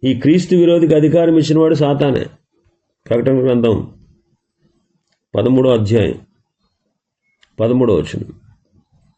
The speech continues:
"అది ఆకాశము నుండి భూమికి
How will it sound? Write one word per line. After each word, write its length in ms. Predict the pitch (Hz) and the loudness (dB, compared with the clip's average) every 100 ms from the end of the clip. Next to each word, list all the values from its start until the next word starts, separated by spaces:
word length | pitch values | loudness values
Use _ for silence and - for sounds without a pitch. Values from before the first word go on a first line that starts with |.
| _ _ _ _ _ _ _ _ _ _ 120 | _ _ _ _ _ _ _ _ _ _ -2
"అది 200 | 127 123 | 0 2
ఆకాశము 500 | 131 151 160 156 165 | 0 0 0 0 2
నుండి 200 | 160 156 | 2 2
భూమికి 720 | 127 147 151 147 120 - | 2 2 2 0 -2 -4